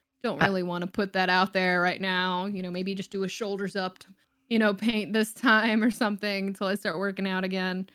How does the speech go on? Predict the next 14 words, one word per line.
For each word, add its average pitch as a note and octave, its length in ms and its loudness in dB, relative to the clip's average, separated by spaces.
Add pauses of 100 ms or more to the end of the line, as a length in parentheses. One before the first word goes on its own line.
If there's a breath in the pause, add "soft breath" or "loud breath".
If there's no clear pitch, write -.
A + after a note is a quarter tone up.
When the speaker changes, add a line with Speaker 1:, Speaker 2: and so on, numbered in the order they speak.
(240)
Speaker 2:
I C#4+ 60 6
Speaker 1:
That's, - 100 6
Speaker 2:
feel - 160 10
Speaker 1:
that's A#3+ 80 10
Speaker 2:
like A#3 120 12
Speaker 1:
more C#4 100 8
about A3 280 4
me, E3 280 -2
though. C3 420 -14
Speaker 2:
for D3 160 10
a - 80 10
lot C#3 400 10
of, C#3+ 240 6
um, F2 720 8